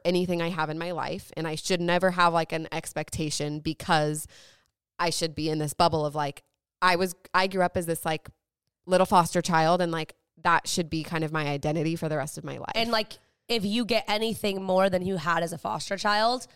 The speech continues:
Speaker 1: I should be grateful.
Speaker 2: you should just be grateful.
Speaker 1: I should just be grateful. And I
Speaker 2: Like
Speaker 1: should never, ever complain because,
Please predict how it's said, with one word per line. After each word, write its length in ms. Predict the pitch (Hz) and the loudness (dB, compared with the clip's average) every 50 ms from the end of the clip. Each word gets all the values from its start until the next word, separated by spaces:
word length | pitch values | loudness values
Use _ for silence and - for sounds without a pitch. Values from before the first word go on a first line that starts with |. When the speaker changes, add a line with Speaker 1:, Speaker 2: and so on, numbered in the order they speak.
| _ _ - | _ _ 4
Speaker 1:
I 120 | - 196 190 | 4 4 4
should 200 | - - 196 170 | 4 2 -2 -2
be 200 | 180 165 165 151 | -2 -4 -4 -4
grateful. 180 | - 170 143 226 | -4 -4 -2 -2
Speaker 2:
you 60 | 220 | -2
should 160 | - - 214 | 0 0 0
just 140 | 202 196 - | -2 0 -2
be 80 | 180 170 | -4 -2
grateful. 540 | - 226 240 - - - - - - - _ - | -2 -2 -2 -2 -4 -6 -6 -6 -6 -8 _ -2
Speaker 1:
I 100 | 185 - | -2 -2
should 160 | - 170 156 | -2 -2 -2
just 140 | 160 - - | -2 -4 -4
be 80 | 156 | -6
grateful. 340 | 147 - 143 - - - 160 | -6 -6 -8 -8 -6 -6 -4
And 80 | 165 - | 0 0
I 40 | 170 | 0
Speaker 2:
Like 60 | 165 | 0
Speaker 1:
should 180 | - - 196 190 | 0 -2 -2 0
never, 280 | 190 185 185 190 196 185 - | 2 2 6 6 6 6 6
ever 220 | 196 196 180 185 175 | 4 6 6 4 0
complain 500 | - 180 165 - 185 160 160 160 160 156 | 0 -4 -6 -4 -4 -4 -4 -4 -4 -6
because, 500 | 165 147 - 165 151 147 139 - - | -6 -4 -2 -2 -2 -2 -2 -8 -12